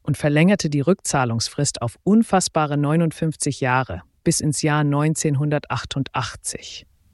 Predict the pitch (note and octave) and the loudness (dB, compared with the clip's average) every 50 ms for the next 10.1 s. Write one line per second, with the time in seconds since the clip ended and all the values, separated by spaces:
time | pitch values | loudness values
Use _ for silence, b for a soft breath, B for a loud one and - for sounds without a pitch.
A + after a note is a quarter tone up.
0 | _ _ _ _ _ _ _ _ _ _ _ - - - G3 G#3 G#3+ F#3 F#3 - | _ _ _ _ _ _ _ _ _ _ _ -10 2 4 6 6 6 4 2 2
1 | - D#3+ C#3+ - - - F3+ D3+ A2 F2 - - _ _ _ _ _ - D#3+ F3+ | 0 -2 -2 -2 -2 0 0 0 0 -2 -8 -12 _ _ _ _ _ 4 4 4
2 | - - G3+ F#3 - F#3 E3 - D3+ D3+ C#3+ - - D3 D#3 F3 - - E3 D3 | 4 4 2 4 4 2 2 2 0 -2 -2 0 2 2 2 2 2 0 -2 -2
3 | C3 - - - D3 D#3 F#3 - G3+ E3 D#3+ E3 D#3+ D#3+ - - A#2+ A2+ A#2+ - | -2 -2 -2 2 2 4 4 4 2 2 4 4 2 2 0 -4 -6 -4 -6 -6
4 | - - D3 D3+ D#3+ - D3+ - - - D3 C#3+ C3 B2 A#2 D#3 D3+ D3 D3+ C#3 | -4 -2 0 0 0 0 -2 -6 -4 -4 -2 -2 -2 -2 0 0 0 0 0 -2
5 | - - - - - C#3+ C#3+ D3 C3+ A2 G#2 G2 G2+ F#2 E2 F2 F#2+ - - - | -4 -4 -6 0 2 4 4 4 2 0 -2 -4 -4 -4 -4 -6 -6 -6 -6 -6
6 | - F#2+ F#2 F#2 F#2+ - - - - F#3 - _ _ _ _ _ _ _ _ _ | -6 -6 -6 -4 -4 -4 -6 -6 -8 -12 -14 _ _ _ _ _ _ _ _ _
7 | _ _ _ _ - C#3+ D3 C#3 C3 - - - G#3 A3+ B3+ C4 - - B2+ G2+ | _ _ _ _ -4 -2 0 0 0 -2 -2 0 4 4 4 4 4 0 -2 -4
8 | F#2 F2 - - - - C#3+ C3+ C#3 C#3+ C#3+ C#3 E3+ F3 F#3+ F3 - - - D3 | -4 -6 -8 -10 -6 -4 -2 0 0 0 0 0 2 2 2 2 2 0 0 0
9 | C3 B2+ A#2+ - F3 G3+ A#3 G#3+ E3+ A#2+ A2 G2 - - - - - G2+ G2 G2+ | 0 0 0 0 2 2 4 4 2 0 -2 -4 -6 -8 -10 -8 -6 -6 -4 -2
10 | A2+ B2 | -2 -4